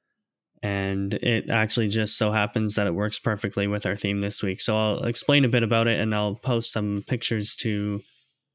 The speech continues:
the Facebook page so that you can see kind of my progress.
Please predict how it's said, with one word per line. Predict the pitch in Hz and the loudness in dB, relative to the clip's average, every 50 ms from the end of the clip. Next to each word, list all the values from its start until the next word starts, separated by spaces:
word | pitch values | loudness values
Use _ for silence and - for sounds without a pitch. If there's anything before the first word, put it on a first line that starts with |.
| _ _ - | _ _ -6
the | 107 | -4
Facebook | - - 147 156 - - 110 104 - | 0 2 2 2 2 0 -2 -4 -4
page | - - 104 101 104 104 110 - - - _ _ _ _ _ _ _ _ _ _ _ _ _ _ _ _ _ _ _ _ _ _ _ _ - | -4 -2 0 0 0 -2 -4 -6 -10 -12 _ _ _ _ _ _ _ _ _ _ _ _ _ _ _ _ _ _ _ _ _ _ _ _ 2
so | 120 | 4
that | 117 110 | 4 4
you | 76 104 | 2 0
can | 113 - 131 120 | 0 0 -2 0
see | - - 165 156 | 2 2 2 4
kind | 147 - 170 160 | 4 4 4 4
of | |
my | 147 123 | 4 4
progress. | 113 110 117 110 104 104 101 98 98 - - | 2 2 2 0 2 2 0 0 0 -2 -4